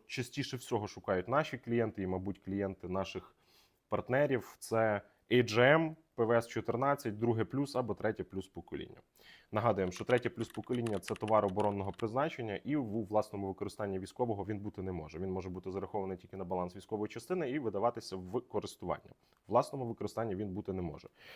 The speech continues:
Якщо ми говоримо про П В С чотирнадцятий другого покоління і Н В Т Ч, то це також друге плюс покоління, це є товаром оборонного призначення, і, відповідно, ви можете придбати собі і користуватися у своїй власності.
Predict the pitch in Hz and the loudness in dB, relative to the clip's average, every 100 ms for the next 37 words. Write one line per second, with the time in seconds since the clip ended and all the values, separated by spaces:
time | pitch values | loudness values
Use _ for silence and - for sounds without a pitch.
0 | - - 113 107 117 110 101 101 107 107 | -10 -4 0 6 8 8 4 2 8 8
1 | 101 - 104 104 98 - 104 107 113 104 | 6 0 2 4 4 2 -2 4 4 2
2 | - 101 107 101 98 - 98 95 98 - | -2 0 2 4 2 0 0 2 0 4
3 | 185 - - 101 104 - 101 92 104 98 | 4 4 -4 -4 -2 -2 -4 -2 -4 -4
4 | - 101 - 95 120 165 135 - 101 101 | -8 -12 -12 -6 -4 -4 -4 -4 -4 2
5 | 107 98 - 104 101 92 90 90 107 131 | 2 2 -2 -2 0 0 -2 -2 0 0
6 | 175 - 156 147 - - _ 151 131 - | 0 -2 -8 -8 -16 -20 _ -2 -2 -2
7 | 123 123 101 110 104 - 87 92 110 131 | -2 0 0 0 0 -4 -6 0 2 0
8 | 113 - 101 143 - 117 - 101 - 104 | -2 -10 -6 -6 -6 -10 -4 -4 0 2
9 | 113 120 - 107 - _ _ _ - 131 | 2 0 -4 -6 -6 _ _ _ -4 -4
10 | - - 107 104 85 78 - - - | -4 0 2 2 2 0 -2 -14 -18